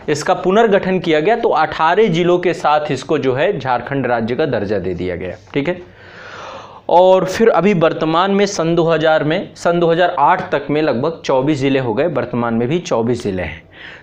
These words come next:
तो देखिए, पहले तो हम लोग समझने का प्रयास करते हैं कि इस बोर्ड में क्या-क्या चीज़ें हैं। सबसे पहले ये एक दो आपको मैं मानचित्र समझाऊंगा, शुरुआत में आपको राजनीतिक मानचित्र से ही करूंगा ताकि आप एक बार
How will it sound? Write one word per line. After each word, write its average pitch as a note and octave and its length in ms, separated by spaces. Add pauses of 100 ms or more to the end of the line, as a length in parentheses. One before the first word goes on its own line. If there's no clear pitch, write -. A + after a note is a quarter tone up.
तो E3+ 60
देखिए, G3 200
पहले A3 300
तो A3 140
हम G#3 160
लोग G#3 160
समझने E3+ 420
का G3 100
प्रयास D#3+ 340
करते E3 240
हैं G3 100
कि G3+ 80
इस D#3+ 100
बोर्ड D3 280
में D#3+ 140
क्या-क्या C3+ 300
चीज़ें C3 340
हैं। E3+ 200 (360)
सबसे F#3 400
पहले G#3+ 260
ये F#3+ 260
एक F#3+ 200 (260)
दो B2 300
आपको F3+ 300
मैं F3+ 120
मानचित्र C#3 520
समझाऊंगा, D#3 560
शुरुआत C#3 520
में C#3+ 80
आपको C3+ 240
राजनीतिक B2 520
मानचित्र A#2+ 440
से C#3 160
ही F3+ 140
करूंगा F3 380 (460)
ताकि F3+ 380
आप F3 260 (120)
एक C3 180
बार D3+ 120